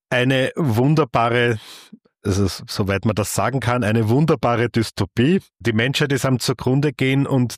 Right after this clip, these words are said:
die junge Heldin, äh, des Buches, die Studentin ist und Teilzeit in einer Buchhandlung arbeitet und die einzige aus ihrer Familie ist, die überlebt, flüchtet sich in diese Buchhandlung und lebt in dieser Buchhandlung. Und also, wie wir alle wissen,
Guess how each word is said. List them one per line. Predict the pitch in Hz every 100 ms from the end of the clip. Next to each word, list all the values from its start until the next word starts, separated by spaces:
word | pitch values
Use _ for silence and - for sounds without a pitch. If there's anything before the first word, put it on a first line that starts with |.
| -
die | 127
junge | 110 117 127
Heldin, | 113 107 123 131 131 131 -
äh, | 123 120
des | 107 120 -
Buches, | 127 120 - 123 - - - - - - - _ -
die | 120 120 120 120 120 -
Studentin | 107 - 113 113 135 143 131
ist | 123
und | 127 113
Teilzeit | 107 110 135
in | 117 117
einer | 110 110
Buchhandlung | 131 131 143 123 127 127
arbeitet | - 101 110 127 123 117
und | 113 131
die | 85
einzige | 104 - 120 117 101
aus | 110 -
ihrer | 113
Familie | 113 110 110 113 120
ist, | 110 120
die |
überlebt, | 107 117 98 104 117 - - - - - - - -
flüchtet | - 123 117 139 113
sich | 117 113
in | 110
diese | 110 123
Buchhandlung | - 113 131 123 117
und | 113
lebt | 98 104 -
in | 104
dieser | 101 -
Buchhandlung. | - 90 - 87 80 85
Und | - 107 101 - - - _ _ _ _ -
also, | 127 117 131
wie | - 170 185 170 139 131
wir | 135
alle | 117 135 120
wissen, | 139 - 147 143